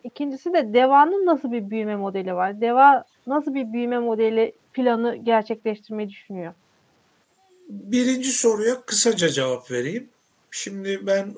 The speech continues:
Speaker 2: basından takip ettim. Kemal Bey'in konuşmasını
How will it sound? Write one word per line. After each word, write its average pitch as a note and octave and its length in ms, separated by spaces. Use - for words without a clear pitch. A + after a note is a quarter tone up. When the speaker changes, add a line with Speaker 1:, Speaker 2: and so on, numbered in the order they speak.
Speaker 2:
basından F#3 560
takip C#3 340
ettim. A3+ 400
Kemal E3 300
Bey'in E3+ 180
konuşmasını E3 840